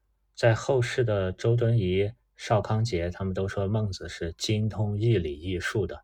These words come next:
这一段呢，就体现了这一点。他可以从数上去推算，五百年有这么一个数的变化规律。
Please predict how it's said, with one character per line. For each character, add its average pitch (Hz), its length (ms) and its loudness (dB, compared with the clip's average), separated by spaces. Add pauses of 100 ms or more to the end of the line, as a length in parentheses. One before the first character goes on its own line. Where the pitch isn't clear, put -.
(800)
这 - 180 4
一 131 140 6
段 101 300 0
呢， 82 200 -6 (180)
就 95 120 -4
体 - 240 -6
现 123 240 -2
了 87 120 0
这 87 100 -4
一 78 100 -2
点。 - 200 -10 (800)
他 135 300 -2
可 120 240 0
以 123 80 6
从 117 260 0
数 139 340 2
上 95 220 -2
去 - 200 -6
推 139 300 -2
算， - 360 -2 (420)
五 104 180 2
百 95 240 0
年 80 380 -4 (140)
有 85 180 -2
这 101 140 -4
么 90 100 0
一 87 80 2
个 92 140 -2
数 - 320 -2
的 82 100 -2
变 98 240 0
化 95 160 -6
规 120 260 0
律。 131 300 0